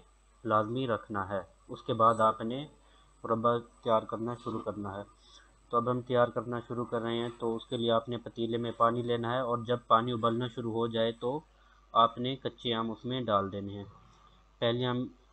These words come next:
कच्चे आम को अच्छी तरह से गलाएंगे क्योंकि सख्त होते हैं। जब ये गल जाएंगे तब हम शीरा तैयार करना स्टार्ट करेंगे। जल्दी से हमारा चैनल सब्सक्राइब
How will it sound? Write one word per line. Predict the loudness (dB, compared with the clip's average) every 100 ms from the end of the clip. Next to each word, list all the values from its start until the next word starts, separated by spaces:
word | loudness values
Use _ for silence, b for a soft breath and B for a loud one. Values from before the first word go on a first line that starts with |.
| _ -12 -10
कच्चे | -4 0
आम | 2 2
को | 0
अच्छी | -4 -4 -2
तरह | 0 0
से | -2 0
गलाएंगे | 2 2 2 -2
क्योंकि | -4 -4 -4 -2
सख्त | -2 -2 -4
होते | -4 -4
हैं। | -6 -4 -4
जब | -4 0
ये | 0 2
गल | 0 2
जाएंगे | 0 0 -2 -4 -8 -20 _
तब | 0 2
हम | 0
शीरा | -2 -2 0 0
तैयार | 0 -2
करना | -2 -6 -4 -6
स्टार्ट | -2 2 2 0
करेंगे। | -6 -6 -6 -10 -12 _ _ _ _ _ _ _ -20 -20 _ _ _ b b b b b b b _ _ _ _ _ _ _ _
जल्दी | 0 0 0
से | 0 4
हमारा | 6 6 4
चैनल | 0 0 -4
सब्सक्राइब | -6 -4 2 2 2